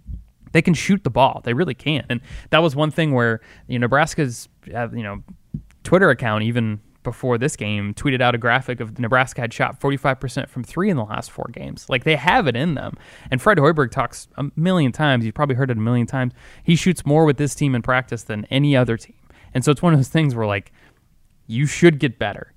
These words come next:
They will get better. So I think when Nebraska has the ball, I think this game favors Nebraska in that way, because if they're able to get a couple rebounds against a team that doesn't really crash the glass really hard,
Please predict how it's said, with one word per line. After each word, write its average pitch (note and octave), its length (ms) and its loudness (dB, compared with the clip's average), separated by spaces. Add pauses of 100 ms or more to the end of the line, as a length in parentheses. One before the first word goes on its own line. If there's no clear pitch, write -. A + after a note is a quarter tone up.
They C#3 120 4
will C3 280 6
get A2+ 180 -4
better. - 240 -4
So C3+ 180 2
I C3 80 4
think D#3+ 220 -2 (420)
when B2+ 100 0
Nebraska E3+ 340 6
has D#3 80 6
the C#3+ 60 0
ball, C3+ 380 6
I C3+ 80 -2
think C#3+ 240 -4
this C#3+ 240 -2
game C3+ 540 0 (420)
favors C3 460 0
Nebraska A2+ 480 0
in A2+ 80 0
that A2 160 -2
way, A2 140 0
because G#2+ 480 -4
if A#2 100 -8
they're A#2 140 -2
able C#3+ 200 2
to C#3+ 60 2
get C3 120 0
a B2+ 40 -4
couple B2+ 240 -4
rebounds A2 560 -2
against A2+ 260 -8
a A2 40 -18
team G#2+ 340 -6
that G#2+ 160 -6
doesn't A2+ 220 -4
really A2+ 160 -4
crash A2 280 -4
the - 60 -18
glass G#2 320 -8
really G#2+ 160 -6
hard, G2+ 340 -2